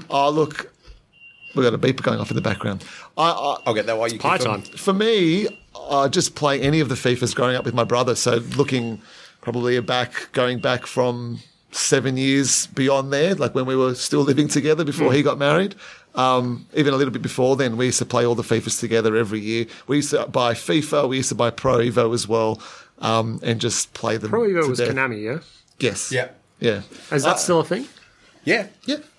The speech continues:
Speaker 1: Funny story about fifa. The day, I remember my brother's wedding day. Um, I got up in the morning, the, you know, we were living together then, <laughs> and I go downstairs and he's playing fifa on the morning of his wedding,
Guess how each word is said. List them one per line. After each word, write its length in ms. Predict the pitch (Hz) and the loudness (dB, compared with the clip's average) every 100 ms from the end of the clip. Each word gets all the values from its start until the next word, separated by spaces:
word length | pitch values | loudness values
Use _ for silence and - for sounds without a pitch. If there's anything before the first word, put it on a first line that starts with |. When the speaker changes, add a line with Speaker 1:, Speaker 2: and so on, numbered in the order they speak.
| - - | -20 -20
Speaker 1:
Funny 240 | - 180 170 | -2 2 2
story 320 | - 151 151 | 4 2 4
about 200 | 139 123 | 2 2
fifa. 360 | - 117 - 120 | 2 0 0 -2
The 80 | 123 | 0
day, 280 | 120 139 - | 0 0 0
I 60 | 135 | -2
remember 200 | 135 143 | 0 0
my 120 | 131 120 | 0 2
brother's 340 | 131 127 123 | 2 0 0
wedding 300 | 120 123 139 | 0 2 2
day. 320 | 123 120 151 190 - - - | 0 0 -4 -6 -16 -20 -10
Um, 400 | - 120 120 117 - | -2 0 0 -4 -2
I 100 | 127 | 0
got 180 | 131 127 | 2 0
up 140 | 120 | 0
in 60 | 131 | -2
the 60 | |
morning, 360 | 127 123 160 190 - | 0 2 2 0 -4
the, 80 | - | -4
you 80 | 120 | -2
know, 120 | 117 | -2
we 100 | 120 | -2
were 60 | 123 | -2
living 220 | 117 120 | -2 -2
together 300 | 123 123 127 | 0 0 2
then, 240 | 127 160 165 - | 2 0 -4 -6
<laughs> 120 | - | -2
and 140 | 123 | 0
I 80 | 147 | 0
go 240 | - 175 | 2 2
downstairs 680 | 143 131 127 131 123 120 - - - _ _ - | 2 2 2 4 4 4 0 -8 -20 _ _ -4
and 100 | 127 | -2
he's 120 | - | -2
playing 240 | 123 120 | -2 -2
fifa 500 | - - - 117 110 - | -2 -4 0 -2 -2 -6
on 100 | 127 | -4
the 60 | |
morning 360 | 131 135 127 131 | -2 0 0 0
of 100 | 123 | -2
his 140 | 127 | -2
wedding, 360 | - 151 180 | 0 0 0